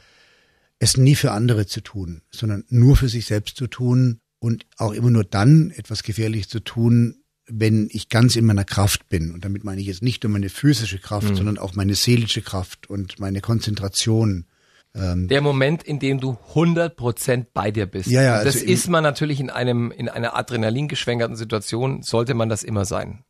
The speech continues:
Speaker 1: Naja, es gibt diesen Begriff Readiness im Englischen, also die Bereitfähigkeit, so würde ich das nennen, Readiness. Und der Readiness-Faktor, der ist abhängig von ein paar Begleitparametern, wie zum Beispiel, habe ich gut geschlafen die Nacht vorher,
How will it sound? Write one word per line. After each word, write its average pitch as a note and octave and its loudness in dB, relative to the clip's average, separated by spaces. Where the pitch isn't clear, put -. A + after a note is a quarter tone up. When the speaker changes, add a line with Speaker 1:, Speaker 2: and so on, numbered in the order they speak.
Speaker 1:
Naja, C#3+ 4
es C3+ 0
gibt C#3 -2
diesen B2 4
Begriff A2 2
Readiness G2+ 2
im G2+ -4
Englischen, F#2+ -6
also F#2+ -10
die A2+ 0
Bereitfähigkeit, G#2 -6
so G#2 -8
würde G#2 -2
ich G2 -4
das G#2 -6
nennen, F2+ -4
Readiness. G2 -2
Und G2 -8
der F#2+ -4
Readiness-Faktor, A2 2
der G#2 -4
ist G2+ -8
abhängig A#2 -2
von G#2+ -2
ein G2+ -6
paar G2+ -2
Begleitparametern, F#2+ -2
wie F#2 -6
zum G2+ -10
Beispiel, F2 -6
habe F2 -8
ich - -14
gut G#2+ -4
geschlafen G2 -2
die G2 2
Nacht F2+ -2
vorher, G2+ -2